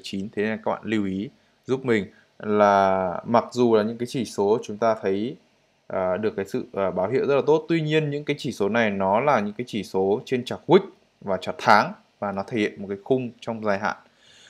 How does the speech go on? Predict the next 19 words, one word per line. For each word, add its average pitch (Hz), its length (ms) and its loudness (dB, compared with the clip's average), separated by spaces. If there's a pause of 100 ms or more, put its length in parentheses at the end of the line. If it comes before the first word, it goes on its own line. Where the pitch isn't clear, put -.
(140)
Và 98 580 6
trong, 123 400 2
à, 113 220 4
một 113 160 -2
cái 101 80 0
khung, 131 420 -2
à, 117 160 2
ngắn 113 280 0
hạn 156 200 2
hơn 135 280 6 (500)
thì, 110 300 0
à, 98 180 2
mình 98 320 -4
cho 113 200 0
rằng 104 240 4 (240)
là 95 100 -6
đồ 92 180 -6
thị - 160 -10
giá 92 240 -4